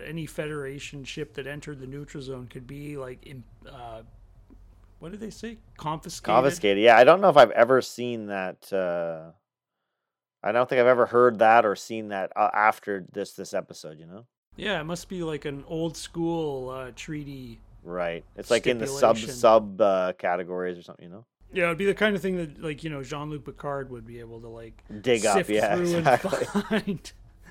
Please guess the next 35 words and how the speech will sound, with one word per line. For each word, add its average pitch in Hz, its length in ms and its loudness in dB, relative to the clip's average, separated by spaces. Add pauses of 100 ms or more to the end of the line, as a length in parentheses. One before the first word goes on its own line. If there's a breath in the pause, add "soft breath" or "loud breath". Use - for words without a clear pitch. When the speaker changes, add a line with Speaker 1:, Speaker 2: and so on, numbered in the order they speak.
(640 soft breath)
Speaker 1:
But 190 120 -2
anyway, 202 300 -2
so 175 140 -8
they, 208 220 2
these, 196 320 -10
these 180 280 -12
Romulans 170 500 -6
show 151 260 -6
up 143 180 -8
and 139 100 -12
they 127 100 -12
say, 135 200 -10
"You 147 180 -8
must 180 220 -6
surrender 156 300 -10
your 139 180 -10
ship, - 340 -12
and 117 300 -16 (140)
we're 147 160 -14
gonna 147 140 -12
confiscate 147 640 -10
it." 147 160 -10
And 131 100 -18
there's, 123 360 -18 (460 soft breath)
there's 160 140 -12
a 165 60 -8
bit 175 140 -4
of 170 80 -4
a 147 60 -8
battle, 139 580 -10 (140)
which, - 380 -14
um, 131 380 -10
Speaker 2:
Yeah, 151 220 -2
it's 143 120 -4
okay. 82 280 -4